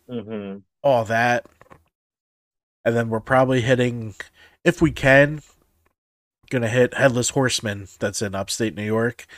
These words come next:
Speaker 1: Oh, yeah,
Speaker 2: On the way
Speaker 1: County.
Speaker 2: down.
Speaker 1: Yeah, it's only, like, yeah, I wanna go there, like, so bad. I mean, it's a very small town,
Speaker 2: Uh, the, it's
Speaker 1: but
Speaker 2: not Sleepy Hollow. It's just the name of the haunt.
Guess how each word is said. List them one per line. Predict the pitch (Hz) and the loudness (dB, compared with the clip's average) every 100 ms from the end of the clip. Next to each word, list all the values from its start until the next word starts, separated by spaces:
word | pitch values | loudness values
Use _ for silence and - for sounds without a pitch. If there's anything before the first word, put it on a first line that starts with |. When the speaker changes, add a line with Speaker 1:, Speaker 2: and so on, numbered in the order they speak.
| - - | -20 -8
Speaker 1:
Oh, | 117 123 123 120 117 113 | -2 2 2 2 0 -2
yeah, | 113 117 | -2 2
Speaker 2:
On | 135 123 | 6 6
the | |
way | 113 113 | 6 4
Speaker 1:
County. | 117 113 113 | 2 -4 -6
Speaker 2:
down. | 107 | -8
Speaker 1:
Yeah, | 110 107 107 | -6 -4 -4
it's | 117 | -4
only, | 202 180 | -4 -2
like, | 131 120 113 _ _ _ _ - | 0 -2 -2 _ _ _ _ -4
yeah, | 135 135 123 | 0 2 0
I | |
wanna | 151 160 123 | -4 -4 -2
go | 117 117 | -2 -2
there, | 113 113 | -4 -6
like, | 107 110 | -10 -12
so | - 123 117 | -8 -4 -4
bad. | 104 107 110 | -4 -6 -6
I | 107 | -8
mean, | 113 | -10
it's | 117 | -6
a | |
very | 131 131 | -2 -2
small | 117 127 110 107 | -4 -8 -6 -6
town, | - 110 110 107 104 101 - | -8 -8 -6 -6 -8 -6 2
Speaker 2:
Uh, | 170 | 2
the, | 143 147 | 4 0
it's | - | 2
Speaker 1:
but | 208 | 4
Speaker 2:
not | 220 233 | 2 2
Sleepy | - 165 123 | 2 0 2
Hollow. | 110 123 123 104 95 | 0 2 2 2 -4
It's | 107 | -6
just | - 123 110 | -6 -8 -8
the | |
name | 104 113 104 | -2 -2 -2
of | 98 | -4
the | 92 | -6
haunt. | 101 92 82 | -10 -12 -14